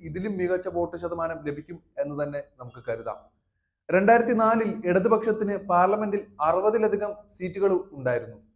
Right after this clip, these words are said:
രണ്ടായിരത്തി ഒമ്പതിൽ ഇന്ത്യ യു എസ് ആണവ കരാറിൽ ഇടതുപക്ഷം യു പി എക്കുള്ള പിന്തുണ പിൻവലിച്ചത് ഒരു കാരണമായിരിക്കുമോ? അതോ ദേശീയ രാഷ്ട്രീയത്തിൽ അതിന്റെ പങ്ക് കുറയുന്നുണ്ടോ? ഇന്ന് കേരളത്തിൽ ഇടതുപക്ഷം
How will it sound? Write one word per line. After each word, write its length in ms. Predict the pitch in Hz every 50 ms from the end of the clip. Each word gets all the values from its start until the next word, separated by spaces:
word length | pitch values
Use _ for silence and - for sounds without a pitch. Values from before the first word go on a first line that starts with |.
| _ _ _ _ _ -
രണ്ടായിരത്തി 340 | 160 180 208 226 226 233 240
ഒമ്പതിൽ 380 | 220 202 202 214 233 214 214 214 - - 196 180
ഇന്ത്യ 260 | 185 202 196 208 214 220 - - - - - 147 160
യു 80 | 180 196 220
എസ് 180 | 220 214 214 - - -
ആണവ 280 | 143 151 165 185 190 202
കരാറിൽ 420 | 196 196 185 185 175 170 175 175 175 - 156 143
ഇടതുപക്ഷം 520 | 143 165 160 185 185 180 - - 180 165 - - - _ _ 143
യു 120 | 160 180 180 180
പി 60 | 208 208
എക്കുള്ള 400 | 208 214 208 208 208 196 185 185 170 156 - - - -
പിന്തുണ 280 | 160 160 165 190 185
പിൻവലിച്ചത് 580 | 190 185 180 170 170 165 160 156 - 151 147 143 143 - - _ 135
ഒരു 120 | 143 143 143 - - 127
കാരണമായിരിക്കുമോ? 640 | 120 127 127 135 131 127 120 120 - - 120 110 107 - _ _ _ _ _ _ _ -
അതോ 180 | 135 143 180 185 175 -
ദേശീയ 360 | 143 151 165 190 - - 220 214
രാഷ്ട്രീയത്തിൽ 480 | 208 208 196 202 - 202 190 196 196 180 - 151
അതിന്റെ 240 | 156 170 170 - - -
പങ്ക് 200 | 151 156 175 175 170 - -
കുറയുന്നുണ്ടോ? 560 | 151 160 180 196 202 185 156 120 107 101 98 - _ _ _ _ _ _ _
ഇന്ന് 240 | 165 175 208 233 262
കേരളത്തിൽ 500 | 254 - 220 208 214 220 226 214 220 220 208 - 180
ഇടതുപക്ഷം 500 | 180 185 202 220 220 214 214 - 220